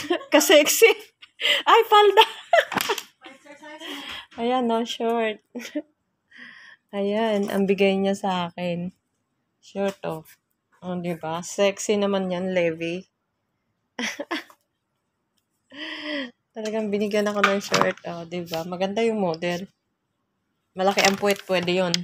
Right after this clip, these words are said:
Kasi pag maliit ang puwet, hindi pwede sa akin. Hindi ko maisara, katulad nung pinangi-exercise ko, hindi ko maisara, eh. Oh, malaki yung puwet niya, pwede. Thank you, Levi, for your gift.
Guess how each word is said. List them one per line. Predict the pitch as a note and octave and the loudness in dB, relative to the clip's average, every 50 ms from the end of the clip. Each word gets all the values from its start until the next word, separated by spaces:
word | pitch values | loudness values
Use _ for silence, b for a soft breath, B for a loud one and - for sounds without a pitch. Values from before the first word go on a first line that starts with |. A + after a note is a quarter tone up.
| E3+ - - | -4 -4 -4
Kasi | G3 - G#3+ G3+ | 0 0 0 0
pag | - G3 G3 G3 | 0 0 0 2
maliit | G3+ G3 G3 G3 G3 - | 2 2 2 2 2 0
ang | G3+ G3+ F#3+ | -2 -2 -2
puwet, | F#3 F3+ F3 - G3 | -4 -6 -4 -4 -6
hindi | F#3+ F3 F3+ | -4 -4 -6
pwede | F3 - F3+ E3+ E3+ F3+ G3 | -4 -2 -4 -2 -2 -4 -4
sa | - F3+ D#3+ D#3 | -4 -4 -4 -4
akin. | D#3+ - E3+ E3+ E3+ F3+ - B B B B B B B B _ | -6 -8 -8 -8 -10 -12 -16 B B B B B B B B _
Hindi | - G3+ G3+ G#3 | -6 -4 -2 0
ko | G#3+ G#3 G#3 | 0 0 2
maisara, | G#3+ - G3 - G3+ G3+ G#3+ G#3+ F#3+ | 2 0 2 2 2 2 2 0 -2
katulad | F#3 F#3+ F#3+ F#3+ F#3+ G3 F#3+ | -2 0 0 2 2 2 2
nung | G3 G3 G3 | 0 -2 -2
pinangi-exercise | G3 F#3 F#3+ F#3+ G3 F#3+ G3 G3 - - F#3+ G3 G3 - B3+ C4 B3+ - | -2 -4 -2 -2 -2 -4 -4 -8 -6 -4 -4 -4 -2 -4 -4 -4 -6 -6
ko, | - G#3 G3 | -8 -4 -4
hindi | G3 F#3 G3 | -2 -2 -2
ko | G3 G3 G3 | -2 -2 -2
maisara, | G3+ G#3 A3+ - - C4 A#3 G#3+ G3 F#3 F3+ | -2 0 0 0 0 0 -2 -2 -4 -6 -6
eh. | - _ _ _ _ _ _ _ _ _ _ _ _ _ _ _ _ F3 | -10 _ _ _ _ _ _ _ _ _ _ _ _ _ _ _ _ -12
Oh, | E3+ E3 E3 | -10 -10 -10
malaki | E3+ F3 F3+ F#3 F3+ F#3 F#3 F#3 | -8 -6 -4 -4 -2 -2 -4 -4
yung | F#3 F#3 F#3 | -4 -6 -8
puwet | - F3 F3 F3 _ | -8 -12 -14 -14 _
niya, | E3+ E3+ E3 E3 D#3+ - _ | -10 -8 -8 -8 -8 -10 _
pwede. | E3 D#3+ D#3 D3+ D#3+ D3+ D3 D#3 - _ _ _ _ _ _ _ _ _ _ _ _ _ _ _ _ _ _ _ _ _ _ - | -8 -8 -8 -6 -6 -8 -8 -8 -10 _ _ _ _ _ _ _ _ _ _ _ _ _ _ _ _ _ _ _ _ _ _ -4
Thank | G#3+ A#3+ C4 - | -2 -2 2 2
you, | D4+ D#4+ | 2 4
Levi, | D#4+ D#4 D4 C#4+ C#4 C#4+ | 6 6 4 4 2 0
for | C#4 C#4+ - C4 C4 | 0 0 0 0 0
your | C4 B3+ B3+ B3 A#3+ | 2 2 0 0 -2
gift. | G#3+ A3+ A#3+ A#3 A3+ A3+ A3+ A3 A3 - _ | 0 0 0 2 2 0 0 -2 -4 -8 _